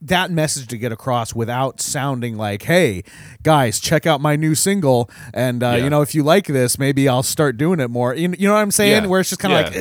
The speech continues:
Speaker 1: like, "Ew, that's just," I, I, because I, I know people that do it. And I
Speaker 2: Yeah.
Speaker 1: see it, and I cringe every time because it just comes off so,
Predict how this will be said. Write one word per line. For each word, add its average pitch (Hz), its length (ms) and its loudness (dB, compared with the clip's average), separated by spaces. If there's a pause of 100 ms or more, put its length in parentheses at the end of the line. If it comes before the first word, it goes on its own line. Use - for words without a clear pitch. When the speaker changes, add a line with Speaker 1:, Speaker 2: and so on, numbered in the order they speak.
(160)
Speaker 1:
like, 156 80 -2
"Ew, 113 80 -8
that's 160 260 -6
just," 196 160 -12 (360)
I, 175 200 -6
I, 175 140 -4 (240)
because 185 240 -4
I, 156 160 0 (400)
I 143 140 0
know 131 280 0
people 135 340 -6
that 117 180 -8
do 101 180 -2
it. - 160 -12 (580)
And 120 120 -4
I - 20 0
Speaker 2:
Yeah. 85 60 -2
Speaker 1:
see 120 320 -2
it, - 120 -8 (320)
and 143 120 -4
I 113 80 -4
cringe 127 600 -6
every 104 280 -6
time 82 340 -10
because 107 300 -6
it 120 80 -6
just 120 180 -8
comes 139 260 -8
off 120 220 -2
so, 139 840 -4